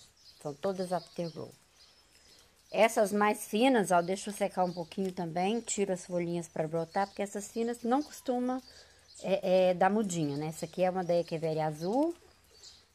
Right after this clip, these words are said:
Essa daqui é da Opalina. Essa é a Dutch Rose. E essa, essa aqui é grossinha. Essa eu vou tentar plantar ela pra ver se dá muda. Aqui várias glaucas.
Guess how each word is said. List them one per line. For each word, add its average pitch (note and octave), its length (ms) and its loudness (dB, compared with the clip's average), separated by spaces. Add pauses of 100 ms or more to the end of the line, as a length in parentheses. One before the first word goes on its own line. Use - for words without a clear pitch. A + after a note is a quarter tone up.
(280)
Essa F#3+ 320 -2
daqui E3+ 240 -2
é E3+ 80 0
da E3 140 4
Opalina. B3 840 2 (2750)
Essa G3 400 -2
é F3+ 40 6
a F3 80 4
Dutch F#3+ 340 0
Rose. C#4+ 760 2 (360)
E G#3 120 2
essa, G3+ 280 0
essa F3 320 -2
aqui B3 140 2
é D4 100 4
grossinha. D#4+ 500 4
Essa F3+ 120 -2
eu A3 60 4
vou C4+ 100 6
tentar D#4+ 380 4
plantar C#4+ 360 6
ela B3 200 8
pra B3 160 6
ver A#3 180 2
se A#3 140 -4
dá A3+ 160 4
muda. A2+ 420 -4 (920)
Aqui G#3+ 440 0
várias G3 540 4
glaucas. A3 720 4